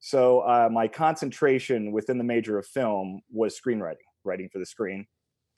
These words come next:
And so, uh, I knew I wanted to major in film. I knew I wanted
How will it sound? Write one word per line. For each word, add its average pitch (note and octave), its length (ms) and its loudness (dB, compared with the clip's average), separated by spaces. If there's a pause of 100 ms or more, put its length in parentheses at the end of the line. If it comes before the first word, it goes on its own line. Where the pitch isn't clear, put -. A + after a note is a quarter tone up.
And G#2 320 -4
so, G#2+ 760 0
uh, - 120 -6
I A#2+ 60 0
knew C#3+ 240 2
I D3 80 8
wanted C3+ 320 4
to B2+ 80 -10
major A#2+ 240 0
in A2 80 -2
film. A#2 300 -4
I G#2 80 -4
knew A2+ 240 -2
I A2+ 60 2
wanted G#2+ 360 -2